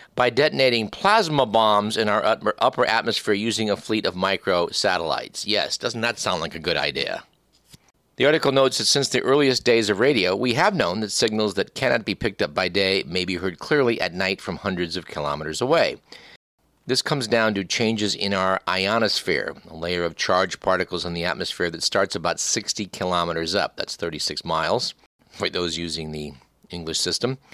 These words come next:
The curvature of the Earth does stop most ground-based radio signals from traveling more than about seventy kilometers, or forty-two miles, without a boost.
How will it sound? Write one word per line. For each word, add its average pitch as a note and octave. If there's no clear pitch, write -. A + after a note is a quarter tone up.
The C3
curvature F#3
of C#3
the C3
Earth B2+
does D3
stop A2
most G#2
ground-based G2
radio F#2+
signals F2+
from F#2+
traveling F2
more E2+
than F2
about E2+
seventy G2
kilometers, E2
or D#2+
forty-two E2+
miles, D#2
without E2
a E2
boost. G#2+